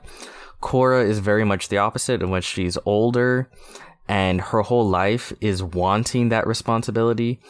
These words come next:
Her, you know, her first words are, "I'm the Avatar, you gotta deal with it." <laughs> You know, whereas <laughs> Aang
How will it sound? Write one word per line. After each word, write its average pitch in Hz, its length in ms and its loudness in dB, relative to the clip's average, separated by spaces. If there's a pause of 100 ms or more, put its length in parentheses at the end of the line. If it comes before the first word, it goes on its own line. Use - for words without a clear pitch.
(320)
Her, 135 100 0
you 131 180 2
know, 185 160 2
her 156 100 2
first 160 300 -2
words 143 260 2
are, 107 180 2
"I'm 120 180 2
the 113 100 2
Avatar, 113 400 0
you 101 140 0
gotta 95 180 0
deal 110 240 0
with 95 200 -4
it." - 260 -8 (140)
<laughs> 131 160 -16
You 127 240 2 (100)
know, 139 140 6
whereas 123 460 2
<laughs> 143 440 -12
Aang 131 840 0